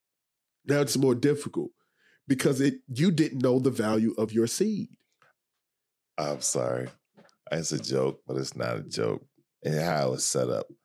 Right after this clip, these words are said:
Speaker 2: When we talk about being present in the child's life,
Speaker 1: Yeah.
Speaker 2: I salute Russell, the dude who Sierra married.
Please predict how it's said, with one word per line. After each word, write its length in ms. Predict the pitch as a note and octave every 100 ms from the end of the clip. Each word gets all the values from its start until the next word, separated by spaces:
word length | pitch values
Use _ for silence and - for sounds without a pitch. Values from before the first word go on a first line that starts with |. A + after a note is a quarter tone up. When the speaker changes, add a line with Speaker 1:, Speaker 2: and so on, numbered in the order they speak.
| _ _ _ _ _ _ _ _ _ _ _ _ _ _ _ _ _ _ _ _ _
Speaker 2:
When 120 | - F2+
we 120 | F#2+
talk 320 | - D3+ D3
about 340 | - G2 -
being 300 | B2+ D#2 D2
present 520 | C#2+ - F2+ D2 - -
in 100 | B1
the 100 | B1
child's 520 | - C#2 A#1 G#1+ -
life, 400 | A1+ G#1+ G1+ -
Speaker 1:
Yeah. 200 | - D3 A2 - _ _ _ _ _ _ _ _ _ _ _ _ _ _ _ -
Speaker 2:
I 380 | F#2+ F#2+ F2+ D2
salute 1120 | - - - C2+ C#2 G#2 A#2+ - - - - _ _ _ _ _ _ _ _ _ _ _ _ _ _ _ _ _ _ _ _
Russell, 600 | - C#2 C#2 - - - _ _ _ _ _ _ _ _ _ _ _
the 60 | _
dude 240 | E2 E2+ D#2+
who 80 |
Sierra 580 | D2 - C#2+ B1+ A1+ A1
married. 440 | - G2+ F#2 -